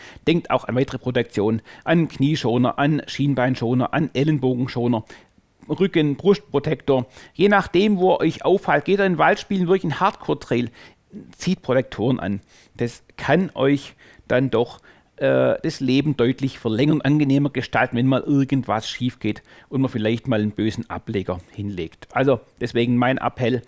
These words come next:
ähm, ich sehe es jeden Tag und ich sehe jeden Tag alle Generationsschichten, die stellenweise immer noch ohne Helm fahren. Ich find's einfach nicht okay. Deswegen fand ich diesen Post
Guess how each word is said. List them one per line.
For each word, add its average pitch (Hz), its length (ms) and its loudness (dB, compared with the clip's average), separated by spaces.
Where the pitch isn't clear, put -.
ähm, 139 260 2
ich - 140 -6
sehe 156 160 4
es 151 120 -2
jeden 170 320 0
Tag 120 360 0
und 127 100 -2
ich 127 100 -4
sehe 123 120 -2
jeden 147 260 0
Tag 123 400 2
alle 185 220 4
Generationsschichten, 135 960 -2
die 120 260 -6
stellenweise 139 520 -2
immer 220 180 4
noch 190 180 0
ohne 143 220 0
Helm 123 260 0
fahren. 101 300 -4
Ich 135 180 -8
find's 139 300 -2
einfach 101 340 -4
nicht 87 160 -8
okay. 127 380 -4
Deswegen 127 280 -2
fand 127 200 0
ich 117 80 -6
diesen 123 240 -4
Post 120 400 -4